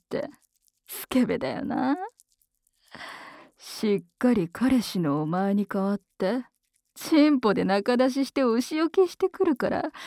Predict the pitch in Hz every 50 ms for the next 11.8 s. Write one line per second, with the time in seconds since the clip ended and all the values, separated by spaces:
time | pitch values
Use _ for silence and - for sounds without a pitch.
0 | - - - - 330 330 339 370 392 - - 415 370 254 202 185 - - - 196
1 | 190 180 170 175 175 170 180 220 262 311 381 427 453 494 _ _ _ _ _ _
2 | _ _ _ _ _ _ _ _ _ _ _ _ _ _ _ _ _ _ _ _
3 | _ _ _ _ _ _ _ _ _ _ _ _ - 247 240 202 202 190 208 262
4 | - _ _ _ _ _ - - - - - - - - 240 233 233 233 247 247
5 | 226 190 196 208 202 196 - 185 214 330 - _ _ _ _ _ _ _ _ _
6 | _ _ _ _ _ - _ _ - 403 370 349 - 269 330 294 330 269 247 254
7 | 311 392 - 605 285 - - - 285 381 330 262 247 240 214 202 190 208 262 622
8 | 679 _ _ _ _ _ _ _ _ _ _ _ _ _ _ _ - - - -
9 | _ _ _ _ - - _ _ _ _ _ _ - - 1017 1017 - 988 1017 960
10 | 831 - _ _ _ - - - 339 320 277 285 269 214 185 196 220 247 269 262
11 | 269 294 320 320 311 311 302 311 320 277 269 285 302 302 285 311